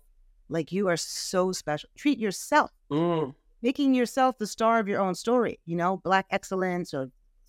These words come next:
Speaker 1: all these new expressions that people are saying where it's all about them being, uh, my daughter said the day that my generation was work hard, play hard, and her generation is, um, um,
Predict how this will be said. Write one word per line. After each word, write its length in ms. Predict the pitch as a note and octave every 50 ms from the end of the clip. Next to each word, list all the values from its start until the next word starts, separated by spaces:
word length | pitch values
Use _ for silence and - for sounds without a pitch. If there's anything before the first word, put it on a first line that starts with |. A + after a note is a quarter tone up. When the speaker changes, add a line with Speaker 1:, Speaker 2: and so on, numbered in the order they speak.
| _ -
Speaker 1:
all 200 | F3+ G#3 B3 C4
these 220 | B3+ C4 A#3 F3 E3+
new 160 | G#3+ G#3 G#3
expressions 520 | G3+ - - G#3+ G3 G3 - G#3+ G3+ F3+
that 120 | F#3 F3 D#3 D#3+ D#3 - - D3 -
people 180 | G3+ G3 F#3+ F#3
are 40 |
saying 280 | E3+ - F#3 F#3 F#3 F3+
where 220 | E3+ D#3 D#3 - - _ _ _ _ _ _ _
it's 120 | - D#3 -
all 100 | G3+ G3+
about 320 | G3 F#3+ F3+ F3 D3 C#3+
them 420 | F#3 F#3 F#3 F3+ F3+ F3 E3+ E3 E3 _ _ _ _ _ _ _ -
being, 480 | G3 G3+ F#3+ F#3 F#3 F3+ F3+ F3 - -
uh, 80 | - F3
my 100 | F#3 F#3
daughter 240 | F#3+ G3+ G#3+ G#3 A3+
said 240 | - - G3+ F3+ D#3+
the 100 | F3 F3
day 300 | E3+ D#3+ D#3 D3+ D3+ D3+
that 220 | D3+ D3 C#3+ - -
my 200 | E3 E3 E3+ F3+
generation 560 | E3+ F3+ E3+ E3+ D#3+ D#3 D3+ - - D3+ C#3+
was 180 | D3 D3+ D3 C3+
work 240 | C#3+ E3 F#3 F3+ -
hard, 220 | F3 E3 D3+ -
play 160 | - E3 E3+
hard, 320 | D#3+ D3 C3+ B2 A#2 A#2+ - _ _ _ _ _ _ _ -
and 100 | D#3 D#3+
her 140 | G3+ G#3+ G#3
generation 640 | G3 F#3+ F#3 F3 E3+ E3 D#3+ - - E3 D3+ D3+ - -
is, 400 | D#3+ D#3+ D3+ D#3 D3+ C#3+ - - -
um, 440 | D3 D3 C#3+ C#3+ C#3 C3+ C#3 C#3 C#3+ - _ _ _ _ _ _ _ _ _ _ _ _ _ _ -
um, 560 | D3 C#3+ C#3+ C#3+ C#3+ C#3 B2+ C3+ C#3 A2